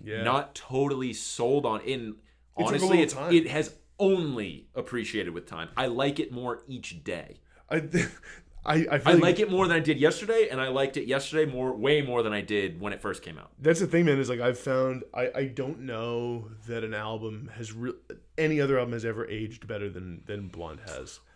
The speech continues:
Speaker 2: Ooh, maybe that's a discussion for next week, Jake, is albums that have aged the best and
Speaker 1: Yeah.
Speaker 2: albums that have aged the worst for us
Speaker 1: Just
Speaker 2: individually. That'll be our next discussion next
Speaker 1: in
Speaker 2: week.
Speaker 1: terms of, like,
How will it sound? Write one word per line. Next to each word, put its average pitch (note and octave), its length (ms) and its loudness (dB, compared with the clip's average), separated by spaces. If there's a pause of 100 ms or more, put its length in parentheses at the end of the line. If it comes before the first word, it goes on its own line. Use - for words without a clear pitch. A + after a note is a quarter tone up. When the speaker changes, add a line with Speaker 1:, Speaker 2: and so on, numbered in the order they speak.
(140)
Speaker 2:
Ooh, E2 340 -6
maybe G#2+ 320 -4
that's G#2 240 -2
a F#2+ 40 -12
discussion F#2 440 -10
for F2+ 100 -12
next F2+ 280 -12
week, G2+ 220 -6
Jake, E2+ 280 -6
is D#2+ 140 -12 (380)
albums G2+ 440 -4
that F#2 160 -4
have G2 160 -10 (100)
aged F2+ 600 -8
the E2 60 -8
best F#2+ 520 -8
and G2+ 80 -8
Speaker 1:
Yeah. F2+ 80 -4
Speaker 2:
albums G2 280 -4
that F#2+ 100 -4
have F2 120 -6
aged F2 380 -10
the F#2+ 100 -6
worst F2+ 400 -6
for D#2 200 -10
us D#2 200 -12
Speaker 1:
Just D3 240 -2
Speaker 2:
individually. D#2+ 380 -10
That'll G2+ 160 -2
be A2 140 0
our G#2+ 80 0
next G2+ 260 -8
discussion F2+ 480 -10
next C3+ 60 -4
Speaker 1:
in C3+ 80 2
Speaker 2:
week. C3 80 -4
Speaker 1:
terms D3 320 -2
of, A2+ 120 -2
like, A2 400 -6